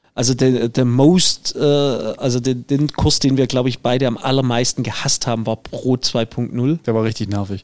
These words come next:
Speaker 1: Ja.
Speaker 2: Ich erinnere mich, da gab's irgendwie so mit Karottensaft ein Brot, da hab ich immer noch
Speaker 1: Ja.
Speaker 2: so Karotten selber entsaftet.
Speaker 1: Ja, oder, also
Speaker 2: Und,
Speaker 1: das
Speaker 2: äh,
Speaker 1: war, ja.
Speaker 2: weil das, wenn du, wenn du Karottensaft gekauft hast, dann war da irgendwie Vitamin C oder irgendwas drin, dann ging's nicht mehr, äh, hat der,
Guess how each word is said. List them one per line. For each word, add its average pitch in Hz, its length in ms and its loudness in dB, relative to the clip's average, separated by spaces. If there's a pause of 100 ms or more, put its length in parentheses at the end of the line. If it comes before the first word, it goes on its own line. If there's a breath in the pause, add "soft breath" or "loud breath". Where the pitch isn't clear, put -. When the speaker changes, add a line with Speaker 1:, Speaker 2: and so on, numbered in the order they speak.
Speaker 1:
Ja. 123 240 -4
Speaker 2:
Ich 123 100 -2
erinnere 156 200 4
mich, 143 120 4
da 131 140 2
gab's 127 200 0
irgendwie 135 180 2
so 123 100 0
mit 123 140 0
Karottensaft 139 560 -2
ein 131 60 -4
Brot, 139 220 -2
da 120 60 -2
hab 120 80 -2
ich 123 60 -4
immer 127 120 0
noch 123 100 2
Speaker 1:
Ja. - 60 -4
Speaker 2:
so 123 100 -4
Karotten 127 400 -2
selber 127 340 2
entsaftet. - 680 -4 (220)
Speaker 1:
Ja, 120 260 -2
oder, 117 400 -4
also 117 180 -2
Speaker 2:
Und, 123 80 2
Speaker 1:
das 123 120 2
Speaker 2:
äh, 135 60 4
Speaker 1:
war, 117 120 0
ja. 110 60 -8 (400 loud breath)
Speaker 2:
weil 123 140 0
das, 127 120 0
wenn 131 80 2
du, 131 140 4
wenn 127 100 4
du 127 80 2
Karottensaft 131 600 0
gekauft 143 480 -2
hast, 127 240 0
dann 120 80 0
war 123 100 2
da 123 80 2
irgendwie 127 260 0
Vitamin 123 340 -2
C 165 340 -2
oder 143 80 0
irgendwas 131 260 -2
drin, 151 300 -2
dann 123 100 2
ging's 139 320 -4
nicht 147 160 -2
mehr, 139 500 0
äh, 147 220 -6
hat 123 140 -2
der, 127 80 0